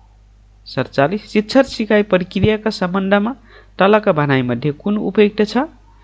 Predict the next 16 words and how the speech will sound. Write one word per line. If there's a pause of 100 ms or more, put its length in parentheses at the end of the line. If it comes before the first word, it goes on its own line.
(300)
शिक्षण (240)
एक
जटिल
र
प्र-, (600)
प्राविधिक
कार्य
हो। (800)
शिक्षा, (260)
कला
र (240)
विज्ञान
दुवै
संयुक्त
रूप
हो।